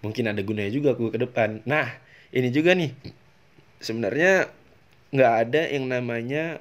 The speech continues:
orang salah masuk jurusan. Menurut gua nggak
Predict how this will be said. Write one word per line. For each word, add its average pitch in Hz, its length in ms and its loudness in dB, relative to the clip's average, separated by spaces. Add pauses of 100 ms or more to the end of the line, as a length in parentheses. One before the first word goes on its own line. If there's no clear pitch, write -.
(120)
orang 143 560 0 (720)
salah 120 420 -2 (140)
masuk 120 400 -6
jurusan. 104 560 -8 (960)
Menurut 131 420 2
gua 139 540 4
nggak 120 200 -2